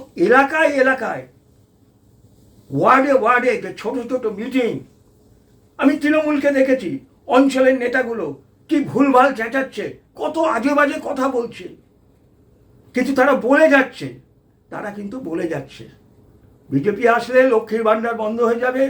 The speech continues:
বিজেপি আসলে আপনারা কে কি, আপনাদের খাওয়া দাওয়া বন্ধ হয়ে যাবে।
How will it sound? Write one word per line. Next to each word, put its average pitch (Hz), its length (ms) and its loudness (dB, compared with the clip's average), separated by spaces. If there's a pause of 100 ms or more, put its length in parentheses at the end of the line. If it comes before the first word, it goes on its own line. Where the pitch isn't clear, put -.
(720)
বিজেপি 240 360 -4
আসলে 262 300 2
আপনারা 277 360 0 (300)
কে 294 160 -4
কি, 285 180 -6 (380)
আপনাদের 262 380 -2
খাওয়া 247 300 2
দাওয়া 269 220 4
বন্ধ 269 280 0
হয়ে 285 220 2
যাবে। 285 200 -2